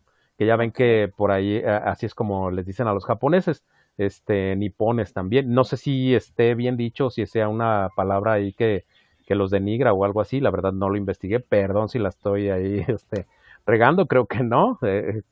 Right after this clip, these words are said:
Speaker 1: creo
Speaker 2: No.
Speaker 1: que sí lo, en la televisión creo que sí se maneja de esa manera, creo que no hay ninguna, ninguna situación con eso. Eh, pero bueno, era más o menos por lo que los habían, eh, cancelado. Igual les dejamos la lista,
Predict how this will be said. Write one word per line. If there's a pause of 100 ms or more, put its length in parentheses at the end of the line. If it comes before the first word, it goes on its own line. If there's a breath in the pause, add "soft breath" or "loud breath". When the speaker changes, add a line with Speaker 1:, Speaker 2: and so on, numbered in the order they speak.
(120)
Speaker 1:
creo
Speaker 2:
No.
Speaker 1:
que
sí
lo, (340 soft breath)
en
la
televisión
creo
que
sí
se
maneja
de
esa
manera,
creo
que
no
hay
ninguna, (440)
ninguna
situación
con
eso. (460)
Eh,
pero
bueno, (140)
era
más
o
menos
por
lo
que
los
habían,
eh,
cancelado.
Igual
les
dejamos
la
lista,